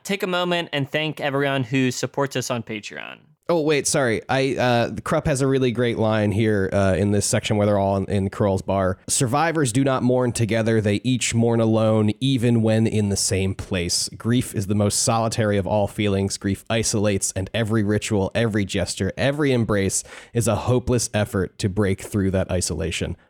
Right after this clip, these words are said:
Speaker 2: None of it works. The forms crumble and dissolve. To face death is to stand alone." Jesus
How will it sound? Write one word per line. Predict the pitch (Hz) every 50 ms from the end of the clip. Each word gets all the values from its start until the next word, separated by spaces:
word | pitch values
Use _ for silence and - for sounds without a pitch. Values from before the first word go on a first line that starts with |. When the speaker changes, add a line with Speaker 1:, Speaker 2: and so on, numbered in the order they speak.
| _ -
Speaker 2:
None | - 95 101 107 113 120
of | 120 110
it | 117 104 -
works. | 92 95 90 - - - - - - - _ _ -
The | 110 110
forms | - - 110 104 104 98 -
crumble | - - - 123 127 123 127 127 -
and | - 120
dissolve. | 113 113 101 104 92 95 90 92 92 90 - _ _ -
To | - 104
face | - - 113 110 117 - -
death | - 120 107 101 101 - - - _ _ - -
is | 90 -
to | - -
stand | 92 - - - 98 87 90 90 87 87 - _ -
alone." | 90 87 80 73 78 71 64 55 - - _ _ _ _ - -
Jesus | 110 98 101 117 143 165 156 - 170 156 151 147 - -